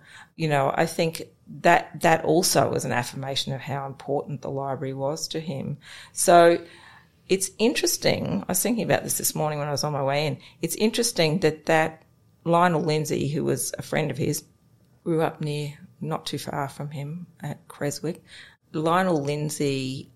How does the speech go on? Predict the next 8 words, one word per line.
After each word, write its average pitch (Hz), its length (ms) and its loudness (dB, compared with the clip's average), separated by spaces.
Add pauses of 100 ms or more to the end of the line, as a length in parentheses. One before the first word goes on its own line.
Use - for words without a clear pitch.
obviously 151 440 0
didn't - 300 -2
create - 420 -4
that - 360 -4 (220)
till - 420 -4
after - 360 -6
nineteen - 360 -8
thirty-nine - 760 -6